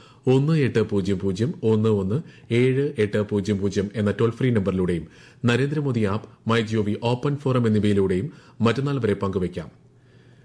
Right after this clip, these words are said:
ഇന്ത്യയിൽ നിന്നുള്ള ഇറക്കുമതിക്ക് അമേരിക്ക ഏർപ്പെടുത്തിയ ഇരുപത്തിയഞ്ച് ശതമാനം അധിക തീരുവ ഇന്നു മുതൽ പ്രാബല്യത്തിൽ. ഇതോടെ ഇന്ത്യയിൽ നിന്നുള്ള ഉൽപ്പന്നങ്ങളുടെ തീരുവ അൻപത് ശതമാനമായി ഉയരും.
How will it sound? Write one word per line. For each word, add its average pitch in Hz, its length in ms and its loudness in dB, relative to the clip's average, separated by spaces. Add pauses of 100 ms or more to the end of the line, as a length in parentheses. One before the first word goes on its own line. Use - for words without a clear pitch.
(460)
ഇന്ത്യയിൽ 185 360 4
നിന്നുള്ള 165 340 4
ഇറക്കുമതിക്ക് 123 520 2
അമേരിക്ക 113 380 0
ഏർപ്പെടുത്തിയ 110 420 0
ഇരുപത്തിയഞ്ച് 120 500 0
ശതമാനം 110 520 2
അധിക 104 240 0
തീരുവ 110 340 0
ഇന്നു 110 160 2
മുതൽ 104 220 2
പ്രാബല്യത്തിൽ. 90 680 -4
ഇതോടെ 107 300 2 (100)
ഇന്ത്യയിൽ 110 300 0
നിന്നുള്ള 104 420 2
ഉൽപ്പന്നങ്ങളുടെ 110 520 0
തീരുവ 101 300 -2 (440)
അൻപത് 143 320 0
ശതമാനമായി 117 720 0
ഉയരും. 90 360 -2